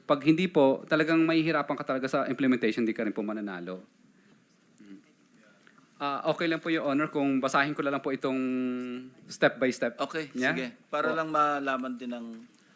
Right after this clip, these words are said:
Speaker 2: pa-, andito si Secretary Bonoan, para ma-, tsaka si Yusek Cabral, maski wala na sila. At least, malaman lang nila kung paano kayo... Paano nagmamagic sa baba ba?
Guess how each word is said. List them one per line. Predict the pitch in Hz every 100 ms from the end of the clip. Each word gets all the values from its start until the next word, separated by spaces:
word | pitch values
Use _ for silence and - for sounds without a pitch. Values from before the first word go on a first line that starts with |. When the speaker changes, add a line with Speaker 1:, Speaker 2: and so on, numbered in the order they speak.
| _
Speaker 2:
pa-, | - 170 170 170
andito | 170 180 170
si | 147 147
Secretary | 139 143 135 147 139
Bonoan, | 147 151 127
para | 139 139 139
ma-, | 139 135 135 135
tsaka | 131 131
si | 131 139 131 127 127
Yusek | 127 131 120
Cabral, | 139 120 107 104 107 - _ _ -
maski | 120 135
wala | 135 131
na | 123
sila. | 127 131
At | 147 147
least, | 165 - _ _ - _ _ _ _
malaman | - 160 180 180 185
lang | 175 175
nila | 170 175 165
kung | 156
paano | 135 151 156 147 147 147
kayo... | 147 143 143 139 135 135 135 _ -
Paano | 143 156 156
nagmamagic | 151 143 139 131 131 123
sa | - 127
baba | 123 117
ba? | 110 104